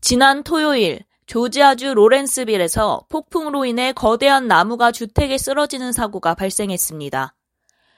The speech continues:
비와 강풍이 몰아친 가운데 높이 약 백 피트에 달하는 나무가 이웃집으로 넘어져 건물 일부를 관통했습니다.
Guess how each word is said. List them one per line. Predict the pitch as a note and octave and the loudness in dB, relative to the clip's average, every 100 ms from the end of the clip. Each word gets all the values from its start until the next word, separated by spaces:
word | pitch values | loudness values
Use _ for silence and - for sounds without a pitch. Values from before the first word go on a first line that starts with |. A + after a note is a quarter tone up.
| _ | _
비와 | - A#3+ B3+ | 2 6 6
강풍이 | C4 B3 B3 B3 D4 C#4 | 4 -2 -4 -8 -8 -4
몰아친 | G3+ A#3 A#3+ B3 | -2 -2 -4 -8
가운데 | G#3+ F#3 E3+ F#3+ G3+ C#3 _ _ - | -6 -6 -4 -2 -2 -2 _ _ -2
높이 | G#3+ G#3+ C4+ | -2 2 4
약 | B3+ - | 4 2
백 | G#3+ - | -6 -6
피트에 | C#4+ A#3+ - B3 | -8 -4 0 0
달하는 | A3 G#3+ G3 G3 | 0 0 0 -2
나무가 | F#3 D#3 D#3+ E3+ G3 - | -2 -2 -2 0 0 0
이웃집으로 | G3 B3 B3+ B3 A3 A3 | -4 -6 -6 -4 0 2
넘어져 | F#3 D#3+ E3 D3+ D3 C3 _ _ | 2 2 0 -4 -6 -8 _ _
건물 | - G3 A3+ C4 | -4 -2 0 0
일부를 | A3+ F3+ D#3 F3 A3 | -2 -2 -2 -4 -2
관통했습니다. | - G3 A3+ A#3+ F#3+ - D3 B2+ A2 - | -2 -4 -4 -4 -4 -6 -8 -8 -8 -8